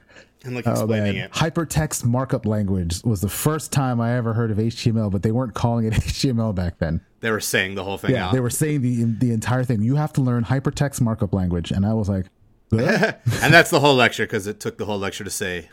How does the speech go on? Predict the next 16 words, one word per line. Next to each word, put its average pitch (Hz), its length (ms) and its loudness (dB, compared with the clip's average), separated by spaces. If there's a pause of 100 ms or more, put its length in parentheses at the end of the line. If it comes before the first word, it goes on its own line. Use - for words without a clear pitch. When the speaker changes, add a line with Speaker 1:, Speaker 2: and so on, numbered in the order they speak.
Speaker 1:
hypertext 87 480 -8
markup 85 260 -6
Speaker 2:
Oh, 117 40 2
Speaker 1:
language, 123 220 -2
Speaker 2:
oh, 120 60 0
yeah. 95 180 -2
Speaker 1:
so. 80 40 -4
Speaker 2:
Just - 180 -2
trying 117 140 0
to 101 100 -2
memorize 92 440 -2
that. 90 260 -4 (440)
So 135 120 2
anyway, 135 320 -2
fast 143 320 -2
forward. 117 440 -2